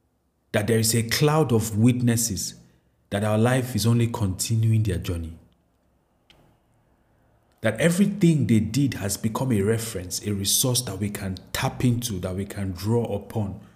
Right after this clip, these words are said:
to fulfill our destiny. That's why we cried last week. And we said, "Lord, I believe, help my unbelief." God needs to help our unbelief, friends. God needs to help our unbelief.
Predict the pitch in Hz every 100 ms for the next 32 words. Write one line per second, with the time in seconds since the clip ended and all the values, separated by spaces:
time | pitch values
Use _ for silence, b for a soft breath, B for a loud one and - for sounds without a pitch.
0 | B B B _ - 87 78 87 101 92
1 | 82 80 90 - - 82 87 _ _ _
2 | _ _ _ _ _ 120 113 117 104 101
3 | - 104 98 90 - - - - _ _
4 | _ _ _ - - _ - _ - 92
5 | 92 101 98 98 101 90 90 - 87 95
6 | 107 98 - 101 98 87 82 80 82 -
7 | - - _ _ _ _ _ _ _ _
8 | _ _ _ _ - 147 156 139 135 -
9 | 110 117 110 95 104 98 92 90 - 87
10 | 90 - - _ _ _ _ _ _ _
11 | _ _ _ _ _ _ _ 131 127 127
12 | 120 104 107 104 95 92 95 87 85 -
13 | -